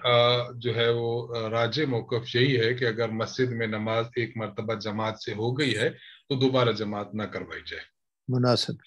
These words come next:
Speaker 2: اچھا، دوسرا یہ گھروں کے اوپر کچھ لوگ آتے ہیں، دروازے پہ دستک دیتے ہیں یہاں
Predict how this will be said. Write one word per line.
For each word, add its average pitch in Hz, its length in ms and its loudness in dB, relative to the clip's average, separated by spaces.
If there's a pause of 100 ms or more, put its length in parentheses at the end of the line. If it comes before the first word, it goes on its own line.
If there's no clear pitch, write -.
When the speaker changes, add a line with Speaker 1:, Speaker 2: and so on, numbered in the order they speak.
(560)
Speaker 2:
اچھا، 147 320 2
دوسرا 160 460 8
یہ 214 200 8
گھروں 170 380 6
کے 196 100 0
اوپر 185 360 4
کچھ 175 280 -4
لوگ 156 240 2
آتے 156 340 2
ہیں، 156 160 0
دروازے 131 460 0
پہ 139 160 -4
دستک 123 460 -6
دیتے 127 280 0
ہیں 120 180 -2
یہاں 107 360 -4